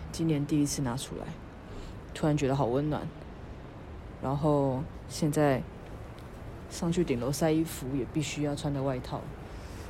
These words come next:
其实好像蛮合理的啦，因为顶楼就像去外面嘛，去外面要穿外套，所以你上顶楼也要穿外套，是我自己忽略了。嗯，对，<laughs> 一直以为觉得晒衣服就在家里，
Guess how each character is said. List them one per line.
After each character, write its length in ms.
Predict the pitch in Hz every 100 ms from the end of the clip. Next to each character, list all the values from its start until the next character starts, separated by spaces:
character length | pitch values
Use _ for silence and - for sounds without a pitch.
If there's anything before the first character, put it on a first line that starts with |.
| - - - - - - - - - - - - - - - - - - - - - - - -
其 180 | - 156
实 140 | 180
好 100 | 160
像 120 | 196
蛮 160 | 156 151
合 160 | 151
理 180 | 147 123
的 100 | 107
啦， 140 | 92 98
因 100 | 165
为 380 | 156 147 139 135 170 - - - - - -
顶 160 | - 131
楼 160 | 131 143
就 100 | 160
像 240 | 165 151
去 160 | - 156
外 200 | 143 139
面 200 | 135 -
嘛， 140 | - - -
去 140 | - 170
外 120 | 156
面 140 | 151
要 80 | 135
穿 180 | 135 139
外 140 | 127
套， 220 | 123 139 -
所 180 | 151 151
以 40 | 131
你 60 |
上 200 | 139 156
顶 160 | 139 120
楼 100 | 123
也 60 |
要 80 | 123
穿 180 | - 127
外 100 | 120 -
套， 140 | - - - - - - -
是 140 | -
我 120 | 120
自 160 | 139 165
己 140 | -
忽 240 | - 139 139
略 180 | 135
了。 100 | - - - -
嗯， 200 | 131 117
对， 240 | 127 110 87 - 180
<laughs> 100 | 151 - - - - - -
一 80 | 160
直 120 | 143
以 40 |
为 100 | 139
觉 80 | 139
得 80 | 143
晒 160 | 160
衣 100 | 151
服 140 | 160 135
就 100 | 143
在 80 | 139
家 280 | 135 123
里， 140 | 127